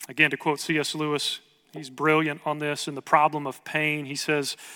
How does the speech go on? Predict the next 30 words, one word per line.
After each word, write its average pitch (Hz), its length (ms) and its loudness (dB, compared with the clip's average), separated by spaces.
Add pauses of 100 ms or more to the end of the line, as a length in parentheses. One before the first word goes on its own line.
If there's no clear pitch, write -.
(340)
"There 151 160 4
are 143 60 4
times 170 600 6
when 156 200 0
I 143 80 4
think 160 320 -2
we 143 100 -2
do 160 160 2
not 151 220 4
desire 143 480 6
heaven, 135 400 -4 (1000)
but 151 140 2
more 170 260 10
often 170 340 8
I 143 120 4
find 156 320 4
myself 156 420 0
wondering 160 640 0 (580)
whether 165 320 8
in 156 120 6
our 139 100 8
heart 180 300 10
of 170 120 0
hearts 156 400 6
we 156 120 2
have 143 100 2
ever 165 280 4
desired 147 560 4
anything 160 480 0
else." 127 380 -4